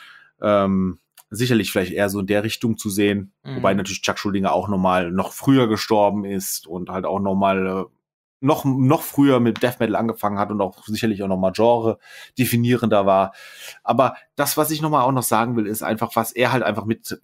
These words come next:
Speaker 1: an den Tisch gebracht hat, ist einfach diese unglaubliche Fannähe.
Speaker 2: Mhm.
Speaker 1: Dieses Gefühl, was ich auch schon gesagt habe am Anfang, er ist einer von uns. Sozusagen jeder, äh, es gibt nicht so diesen Unterschied zwischen dem Musiker auf der Bühne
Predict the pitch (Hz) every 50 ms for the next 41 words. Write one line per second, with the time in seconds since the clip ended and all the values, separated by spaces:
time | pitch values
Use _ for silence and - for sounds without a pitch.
0 | - 76 104 107 107 95 98 - 120 - - 95 - - 101 - - - 95 101
1 | 95 - 78 90 - - 98 92 95 110 101 98 101 95 95 87 92 - - -
2 | 87 87 90 92 90 87 85 85 85 85 _ _ _ _ 113 107 104 104 104 101
3 | 107 123 123 120 117 123 120 117 117 - - - 110 - - 196 190 170 143 123
4 | 127 113 - - 131 120 110 120 123 127 - 131 131 113 113 110 110 110 - 113
5 | 113 113 - 101 107 110 - 98 107 104 - - 90 - 82 82 78 - - -
6 | _ - 104 120 123 117 123 120 117 113 113 139 143 135 127 123 123 120 120 117
7 | 107 95 104 110 113 110 107 104 117 - - - - - - 98 101 95 85 110
8 | 123 107 135 - - - - - _ - 139 143 135 - - - 123 113 104 110
9 | 113 110 107 107 110 123 127 123 - - 113 - - - 110 101 - 113 107 113
10 | - 98 95 107 107 113 127 160 175 156 160 143 143 127 113 - - 123 110 117
11 | 131 131 131 123 117